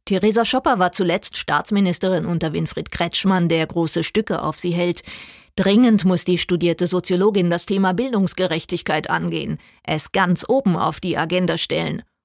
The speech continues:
und vor allem klare Ansagen machen, wo es nötig ist.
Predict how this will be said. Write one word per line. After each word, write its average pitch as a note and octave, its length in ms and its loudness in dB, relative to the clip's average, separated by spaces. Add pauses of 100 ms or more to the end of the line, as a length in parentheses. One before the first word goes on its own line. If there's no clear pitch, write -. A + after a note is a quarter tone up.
und D#3 180 -4
vor D3+ 200 -2
allem G#3+ 380 2
klare D3 480 0
Ansagen E3 420 2
machen, D#3+ 360 -4
wo F3 100 0
es F#3 140 -2
nötig E3 360 -2
ist. - 320 -10